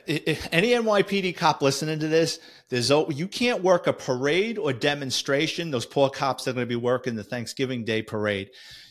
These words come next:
You're standing there minding your own business. There's nothing going on, and you get these bosses in the white shirts, usually lieutenant and higher. You, it's usually ca-, no, it's, it's usually captain and higher. So they just got promoted.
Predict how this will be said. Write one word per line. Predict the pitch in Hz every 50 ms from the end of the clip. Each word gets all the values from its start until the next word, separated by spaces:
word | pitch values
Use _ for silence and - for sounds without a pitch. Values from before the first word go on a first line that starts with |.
| _
You're | - 143 127
standing | - - 190 185 185 185 190
there | 190 190 185
minding | 180 147 135 135 151 170 185 185
your | 185 180 175
own | 180 175 175
business. | 165 175 175 170 165 160 165 165 160 - - - _ -
There's | 113 113 107 95
nothing | 113 120 135 160 180 - 196 190
going | 185 185 180 175 175 170
on, | 165 160 151 139 131 131
and | 131 127 113 117
you | 113
get | 113 139 135
these | - 170 156 127
bosses | - - 147 156 156 - - 135 123
in | 127
the | 131 127
white | 120 127 123 127 127 123
shirts, | - - - 117 101 101 - - -
usually | 233 285 320 294 285 294 277 254
lieutenant | 233 208 185 - - 175 175 170 165
and | 151 135
higher. | 117 - 135 135 131 131 131 131 135 135 135 - _
You, | - 165 202
it's | 233 - 165 - -
usually | 196 240 277 262 - 208 131
ca-, | - - - -
no, | - 131 135 143 143 143
it's, | 143 147 - -
it's | - 202 196 -
usually | 247 269 233 156
captain | - - - 151 151 147 143 - - 127
and | 120 117
higher. | 104 113 110 110 113 110
So | - -
they | 123 131
just | 131 190 185 -
got | - 202 190 196
promoted. | - 147 143 135 127 120 117 117 113 113